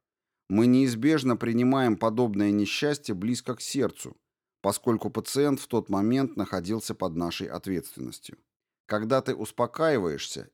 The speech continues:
и задумываешься о том, как предотвратить повторение подобного в будущем, ты понимаешь, что ответа нет. Это одна из тех ужасных вещей, которые не предотвратить.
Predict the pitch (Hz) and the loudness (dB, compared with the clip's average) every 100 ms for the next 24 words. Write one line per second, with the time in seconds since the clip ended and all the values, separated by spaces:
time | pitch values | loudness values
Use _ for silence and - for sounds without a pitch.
0 | - 101 117 110 151 143 98 82 - 92 | -6 0 0 2 2 2 0 -2 -4 -4
1 | 80 - 117 107 131 131 - 110 98 92 | -4 -2 -4 0 0 -2 -2 -6 -4 -4
2 | 110 107 - 135 - 101 - 104 110 101 | -2 -2 -2 -6 -4 -8 -2 0 2 2
3 | 95 80 98 98 95 85 82 87 95 147 | 0 0 -2 0 2 0 -2 -4 -4 -4
4 | 131 - - - _ _ _ _ - 101 | -4 -6 -10 -12 _ _ _ _ -6 0
5 | 98 110 139 131 - - 95 - 139 143 | 2 2 2 0 -4 -4 -4 -2 -4 -4
6 | 107 85 82 69 - _ _ _ _ _ | -4 -6 -6 -8 -14 _ _ _ _ _
7 | 90 92 90 98 110 98 - 101 - 104 | -2 0 0 2 2 0 -4 -6 -4 -2
8 | 95 87 82 - 82 - - 123 123 _ | -2 -2 -8 -8 -8 -6 -6 -6 -8 _
9 | _ _ 85 - 107 117 107 107 _ 87 | _ _ -10 -6 -4 -2 -4 -8 _ -4
10 | 104 120 87 82 - 69 - - - | -4 -6 -6 -8 -8 -12 -12 -18 -20